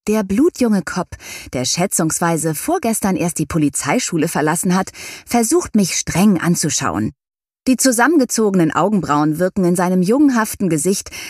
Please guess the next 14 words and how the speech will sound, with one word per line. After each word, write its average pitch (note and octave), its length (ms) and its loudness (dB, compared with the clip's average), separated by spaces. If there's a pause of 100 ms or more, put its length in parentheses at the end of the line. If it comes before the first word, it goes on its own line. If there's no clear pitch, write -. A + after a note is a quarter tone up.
(120)
als D#3+ 300 -2
wäre F#3 240 2
er C#3+ 140 0
ein C#3+ 260 -2
hungriger, A3 540 4
bettelnder D#3 600 0
Welpe. D3 460 -2 (800)
Beeindruckend G#3 840 0
oder D3+ 220 0
gar C3+ 220 -2
angsteinflößend A#3 880 0
ist - 240 -4
wirklich A3 400 0
anders. G3 420 2